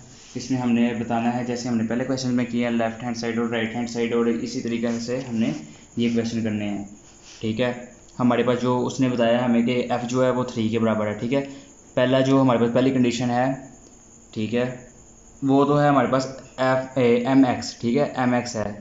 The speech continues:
तो दूसरी जो है वो एन है, तो ठीक है, हम एन वाली कर लेते हैं कि हम F of three रख लेते हैं, ठीक है। तो बराबर किसके रख लेते हैं? एन के रख लेते हैं, ठीक है। वो हमारी condition क्योंकि X नहीं है, वो हमारी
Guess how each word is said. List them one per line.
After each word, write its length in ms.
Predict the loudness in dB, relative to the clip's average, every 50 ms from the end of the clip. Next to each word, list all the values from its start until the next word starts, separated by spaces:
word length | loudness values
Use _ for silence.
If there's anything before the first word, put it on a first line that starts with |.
| -2 0
तो 180 | 2 2 4 4
दूसरी 300 | 4 2 2 2 2 2
जो 140 | 4 4
है 160 | 2 2 2 2
वो 120 | 2 2 2
एन 280 | 0 0 2 2 2 0
है, 100 | -2 0
तो 140 | 0 -2 -2 -2
ठीक 220 | -2 -4 -2 -2 -2
है, 80 | -2 0
हम 240 | 0 0 0 0 2
एन 120 | 2 2 2
वाली 200 | 4 2 2 2
कर 140 | 2 0
लेते 240 | 2 2 0 2 2
हैं 140 | 0 0 0
कि 80 | -2 -2
हम 280 | 0 2 2 2 2 2
F 120 | 0 -2 -4
of 200 | -2 -2 -4 -4 -4 -8 -16 -20 -20 -20 -20 -20 -20 -20 -20 -10 -6
three 240 | -2 0 2 2 2
रख 140 | 2 0 0
लेते 240 | 0 -2 -2 0 0
हैं, 360 | 2 2 0 0 -4 -6 -14 -18 -20 -20 -20 -20 -20 -20 -20 -18 -8
ठीक 160 | -4 -2 0 2
है। 60 | 2
तो 80 | 2
बराबर 340 | 4 4 4 4 4 2 0
किसके 220 | 0 -2 -2 0 0
रख 160 | 0 0 0
लेते 160 | -2 0 0
हैं? 160 | -2 -2 -2 -6
एन 160 | -8 -8 -6 -4
के 80 | -4
रख 100 | -4 -2 -2
लेते 240 | -4 -4 -2 -2
हैं, 160 | -4 -4 -4 -4
ठीक 160 | -6 -2 -2
है। 220 | 0 -2 -2 -4 -4
वो 160 | -2 0 0 2
हमारी 180 | 2 0 0
condition 300 | 0 0 0 0 0 -2
क्योंकि 200 | 0 0 2 2 0
X 200 | 0 -2 -2 -2
नहीं 220 | 0 0 0 -2
है, 80 | -2 -2
वो 180 | -2 -2 0 2
हमारी 200 | 4 4 2